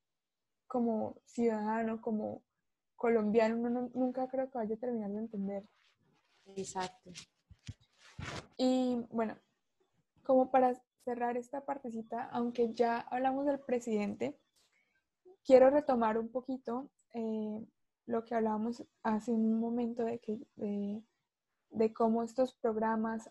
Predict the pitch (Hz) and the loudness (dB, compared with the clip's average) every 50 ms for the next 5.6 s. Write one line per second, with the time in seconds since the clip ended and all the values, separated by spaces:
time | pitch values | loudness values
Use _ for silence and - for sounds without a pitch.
0 | _ - 226 220 220 220 220 214 214 220 254 - _ - 247 254 - 254 240 226 | _ -6 -4 -2 -2 -2 -2 -4 -4 -6 -8 0 _ 4 4 6 6 4 4 4
1 | 220 220 220 - 208 208 214 - 254 233 214 208 214 214 208 214 226 269 294 _ | 4 2 0 0 -2 -2 -2 -2 -2 -2 0 0 0 -2 -2 -2 -4 -4 -6 _
2 | _ _ _ _ _ _ _ _ _ _ _ _ _ _ _ _ - 262 254 254 | _ _ _ _ _ _ _ _ _ _ _ _ _ _ _ _ 2 2 2 2
3 | 254 - - 277 277 277 277 - - _ _ _ _ _ _ _ _ _ _ _ | 2 0 4 4 4 4 4 0 -10 _ _ _ _ _ _ _ _ _ _ _
4 | _ - - 240 240 233 233 233 226 226 233 - _ _ _ _ - 247 254 254 | _ 0 2 4 6 6 6 4 2 0 -2 -6 _ _ _ _ 0 0 0 0
5 | - - 294 285 277 269 262 269 226 233 359 - | -2 0 2 4 4 2 2 0 0 0 0 -2